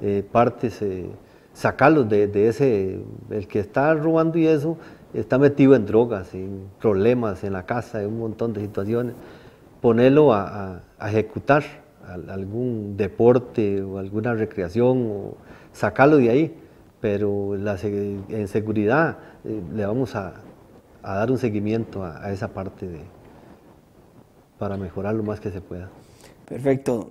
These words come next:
Speaker 2: don Graving, eh, importante. ¿Quién lo acompaña? <clears throat> Perdón, en la fórmula a la alcaldía, y además, eh, que usted, eh, tiene doble candidatura, en este caso como alcalde, y, eh, también en primer lugar,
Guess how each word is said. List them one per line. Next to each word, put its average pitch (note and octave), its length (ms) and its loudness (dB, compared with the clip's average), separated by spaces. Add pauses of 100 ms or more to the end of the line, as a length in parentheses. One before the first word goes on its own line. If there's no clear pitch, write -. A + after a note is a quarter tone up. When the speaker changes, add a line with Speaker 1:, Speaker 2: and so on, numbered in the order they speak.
(120)
Speaker 2:
don A#2+ 140 -4
Graving, C3 440 4
eh, A2 280 -6
importante. C3 680 0
¿Quién D3 180 2
lo E3+ 60 4
acompaña? D#3+ 600 2 (500)
<clears throat> D3 400 2
Perdón, C3+ 340 4
en B2 80 4
la A2+ 120 2
fórmula C#3 760 4
a C#3 80 -6
la B2 60 0
alcaldía, D3+ 560 4 (320)
y E3 100 0
además, D#3 400 4
eh, B2 240 2
que B2 120 -8
usted, C3+ 340 -2 (160)
eh, A#2+ 180 -4
tiene B2+ 260 2
doble C#3+ 260 6
candidatura, C3 480 2
en C3 60 2
este C3+ 180 -6
caso D3 280 0
como D#3+ 160 -2
alcalde, F#3+ 460 2 (380)
y, F3+ 420 2
eh, D3+ 180 2
también D#3 280 2
en D#3 40 -4
primer C#3 220 0
lugar, C#3 480 2